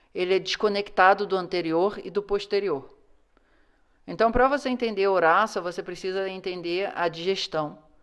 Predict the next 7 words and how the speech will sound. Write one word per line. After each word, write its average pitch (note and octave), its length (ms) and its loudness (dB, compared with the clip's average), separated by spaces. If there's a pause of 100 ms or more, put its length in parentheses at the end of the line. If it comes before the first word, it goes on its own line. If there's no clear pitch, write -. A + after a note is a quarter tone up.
(340)
porque F3 240 -4
ele F#3 140 4
é F#3 40 2
um F3+ 60 -4
subproduto G3 720 -2
da F3+ 160 0
digestão. E3+ 520 -8